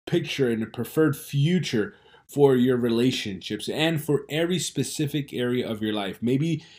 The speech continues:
you are in a career that you absolutely hate waking up to on Monday mornings. Let me just tell you that there could be a preferred future for that area of your life.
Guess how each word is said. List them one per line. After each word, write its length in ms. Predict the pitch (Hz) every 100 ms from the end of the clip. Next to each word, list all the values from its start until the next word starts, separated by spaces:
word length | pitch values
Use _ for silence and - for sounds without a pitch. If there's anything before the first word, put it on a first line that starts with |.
| -
you 320 | 123 165 170
are 160 | 156
in 240 | 139 147 147
a 60 | 143
career 580 | - 135 120 131 135
that 240 | 127 123 -
you 100 | -
absolutely 880 | 123 - - 127 127 120 123 123 120 _ _
hate 480 | - 120 113 - -
waking 500 | 104 120 117 110 110
up 200 | - -
to 200 | 113 107
on 180 | 104 104
Monday 320 | 104 98 101
mornings. 500 | 104 101 95 92 - - - _
Let 140 | 120
me 100 | 151
just 260 | 160 165 -
tell 220 | 156 139
you 380 | 123 120 131 127 - _ _
that 360 | 120 135 117
there 180 | 131 135
could 400 | 127 - 160 151
be 240 | 131 135 -
a 120 | 123
preferred 680 | - 139 - 117 113 107 104 _ _ _ _ _
future 720 | - - 170 170 208 - 131
for 160 | - 107
that 240 | 98 98 -
area 320 | 123 123 127
of 80 | 120
your 120 | 131
life. 420 | 143 151 - -